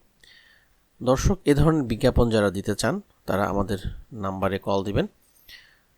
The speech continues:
আহ, দেখতে পাচ্ছেন দোকানটিতে আমরা ঢুকেছি, দোকানটির ডেকোরেশন করা আছে, খুব সুন্দর করে ডেকোরেশন করা, এবং মোবাইল,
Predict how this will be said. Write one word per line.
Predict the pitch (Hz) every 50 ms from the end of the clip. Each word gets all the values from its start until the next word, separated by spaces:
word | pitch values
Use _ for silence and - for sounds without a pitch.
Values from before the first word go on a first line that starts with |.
| _ _ -
আহ, | 104 101 98 98 95 98
দেখতে | 101 101 - -
পাচ্ছেন | 113 113 - - 135 110
দোকানটিতে | 107 104 - 110 101 95 107 95 - 110
আমরা | 101 104 101 98
ঢুকেছি, | - - - - 117 - - - 175
দোকানটির | 131 110 95 104 98 98 - 107 101 101 95 92 - - - - - -
ডেকোরেশন | 101 101 - - 120 127 - - - 104
করা | - - - 104 101 98 98
আছে, | 98 - - 175 214 - _ _ _ _ _ _ _ _ _ _ _ _ _ _ _ _ _ _ -
খুব | - 113
সুন্দর | - - 131 117 110 107
করে | 110 110 95
ডেকোরেশন | 104 95 98 104 98 - - 107 101
করা, | 98 - 104 92 107 180 214 _ _ _ _ _ _ _ _ _ _ _ _ _ _ _ _ _ _ - -
এবং | 95 95 98 101 98 98
মোবাইল, | 101 101 95 101 101 101 98 98 98 98 98 98